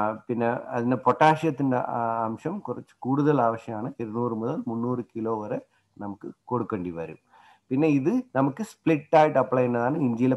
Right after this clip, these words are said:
പറഞ്ഞതുപോലെ തന്നെയാണ് മഞ്ഞളിലും ഇതിന് application പ-, പ്ലാ-, അത്, ഏഹ്, നല്ലവണ്ണം കമ്പോസ്റ്റ് കൊടുത്ത് നടുക. പിന്നെ ഒരു മാസം കഴിഞ്ഞിട്ട് ഇതിൻ്റെ വളപ്രയോഗം മേൽ വളമായിട്ട് അങ്ങോട്ട് ഇട്ട് ഓരോരോ മാസം ഇന്റർവെല്ലിൽ നമുക്ക് ഇട്ട് കൊടുത്താൽ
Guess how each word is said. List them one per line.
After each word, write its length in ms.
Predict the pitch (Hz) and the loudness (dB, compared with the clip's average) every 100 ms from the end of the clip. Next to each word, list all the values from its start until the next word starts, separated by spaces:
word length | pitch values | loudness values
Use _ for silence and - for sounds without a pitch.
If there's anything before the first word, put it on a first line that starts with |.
| 127 | 4
പറഞ്ഞതുപോലെ 640 | 117 127 139 135 135 131 | 4 2 2 4 6 4
തന്നെയാണ് 460 | 120 117 113 131 - - _ 113 | 2 2 2 2 -2 -8 _ -2
മഞ്ഞളിലും 600 | 120 127 123 123 202 285 - | 0 2 4 4 2 -2 -6
ഇതിന് 280 | 120 127 202 220 _ _ - | -2 0 0 -2 _ _ -6
application 640 | 110 143 131 139 131 208 214 _ - | -2 -2 -2 -4 -4 -8 -8 _ -4
പ-, 300 | 113 123 127 117 _ | -2 0 -2 -6 _
പ്ലാ-, 260 | 127 120 131 | 2 4 4
അത്, 220 | 123 113 - | 0 -2 -6
ഏഹ്, 280 | 127 113 110 | -4 -4 -4
നല്ലവണ്ണം 540 | 107 107 117 131 131 135 | -2 2 4 4 2 2
കമ്പോസ്റ്റ് 540 | 113 113 127 135 135 | 2 2 0 -2 -2
കൊടുത്ത് 380 | 123 107 120 98 | -2 -2 -4 -4
നടുക. 400 | 104 143 156 - - _ _ | 2 4 4 2 -6 _ _
പിന്നെ 220 | 135 143 226 | -2 2 2
ഒരു 220 | 175 135 | 2 2
മാസം 420 | 135 143 151 160 | 4 4 2 0
കഴിഞ്ഞിട്ട് 380 | 127 123 135 190 | 2 2 0 -2
ഇതിൻ്റെ 420 | 180 123 131 254 - _ _ | -2 0 0 -2 -6 _ _
വളപ്രയോഗം 720 | 110 127 131 131 127 123 160 123 | 0 2 2 2 4 4 2 0
മേൽ 440 | 117 123 131 143 | 0 2 2 2
വളമായിട്ട് 560 | 117 120 120 113 107 - | 2 4 4 2 -2 -6
അങ്ങോട്ട് 520 | 226 113 113 113 143 | -6 -6 -6 -6 -6
ഇട്ട് 500 | 202 - 113 143 139 | -8 -12 -10 -8 -6
ഓരോരോ 420 | 107 117 123 131 123 | -4 0 0 0 0
മാസം 340 | 107 110 120 | 0 -2 -4
ഇന്റർവെല്ലിൽ 460 | 110 110 110 120 135 | -6 -6 -6 -4 -4
നമുക്ക് 260 | 104 104 | -6 -8
ഇട്ട് 180 | 104 113 | -8 -4
കൊടുത്താൽ 360 | 107 98 - | -4 -2 -2